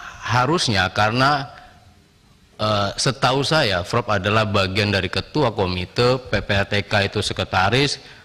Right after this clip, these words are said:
Menteri Keuangan itu anggota. Emang nggak bisa curhat gitu, Prof? Menteri Keuangan apakah s-, pertanyaannya pernah nggak, eh,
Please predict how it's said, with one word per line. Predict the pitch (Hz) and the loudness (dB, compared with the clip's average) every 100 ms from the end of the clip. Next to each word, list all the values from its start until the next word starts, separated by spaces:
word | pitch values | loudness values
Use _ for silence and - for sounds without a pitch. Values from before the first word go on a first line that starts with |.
| - | -10
Menteri | 120 123 151 | -2 0 0
Keuangan | 135 147 131 143 | 0 0 2 2
itu | 151 | 2
anggota. | 151 123 123 - - - - - - - - - - - - - - - - - - - | 2 2 0 0 -4 -6 -12 -8 -6 -2 -4 -6 -16 -20 -20 -20 -20 -20 -20 -20 -14 -2
Emang | 113 156 | 0 2
nggak | 139 107 | 0 0
bisa | 117 123 | 0 0
curhat | 113 110 104 117 107 | 0 0 2 0 -2
gitu, | 98 90 | -6 -4
Prof? | 92 - - - - _ | -6 -8 -12 -20 -20 _
Menteri | 113 107 117 | -4 -2 -2
Keuangan | 120 117 139 131 | 0 2 2 0
apakah | 120 117 120 117 | 0 -2 0 0
s-, | - - - | -2 -2 -2
pertanyaannya | - - 110 110 120 120 | -2 -2 0 2 0 0
pernah | - 120 143 131 | -2 0 0 0
nggak, | 92 - - - - - _ _ _ - | -2 -4 -16 -20 -20 -20 _ _ _ -10
eh, | 98 98 95 | -6 -6 -6